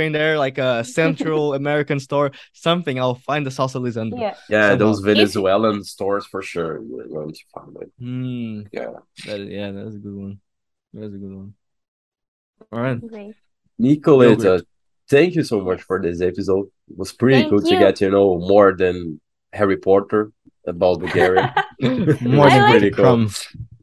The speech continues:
Speaker 2: I like this association, actually, because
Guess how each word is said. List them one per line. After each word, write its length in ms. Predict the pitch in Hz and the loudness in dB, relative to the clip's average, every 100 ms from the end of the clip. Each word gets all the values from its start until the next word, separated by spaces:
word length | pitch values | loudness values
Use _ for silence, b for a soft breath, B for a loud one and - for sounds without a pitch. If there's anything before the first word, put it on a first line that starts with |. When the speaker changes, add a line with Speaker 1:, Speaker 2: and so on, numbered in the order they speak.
| - | 2
Speaker 2:
I 140 | 302 370 392 | 4 4 4
like 140 | 453 427 | 4 4
this 160 | 403 392 | 2 0
association, 760 | 370 349 320 294 302 320 320 | -4 -4 -4 -2 -2 -2 -4
actually, 440 | 254 254 - 285 294 254 | -4 -4 -6 -6 -4 -4
because 240 | 247 262 | -4 -4